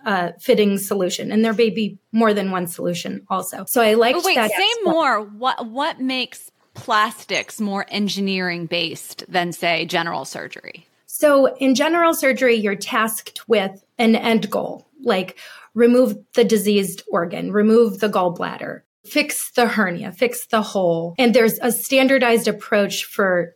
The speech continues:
Speaker 1: doing that. And you do the same thing individualized for the patient, but with very little variability each time. There's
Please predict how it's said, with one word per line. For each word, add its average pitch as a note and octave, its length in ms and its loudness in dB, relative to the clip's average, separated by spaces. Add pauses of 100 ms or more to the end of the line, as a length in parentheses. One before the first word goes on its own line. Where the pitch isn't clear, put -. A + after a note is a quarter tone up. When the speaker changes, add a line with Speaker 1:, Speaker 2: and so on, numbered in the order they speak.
(120)
Speaker 1:
doing F3 400 -2
that. - 300 -14
And A#3 200 2
you G#3+ 480 2
do C#4+ 160 0
the C#4+ 120 0
same B3 320 2
thing D4 440 -2
individualized A#3+ 1080 0
for B3 160 2
the G#3+ 120 0
patient, A#3 680 0
but G#3+ 200 0
with A3+ 280 2
very B3 320 4
little A3+ 280 2
variability F#3 760 -4
each - 400 -8
time. - 360 -6
There's G3 300 -4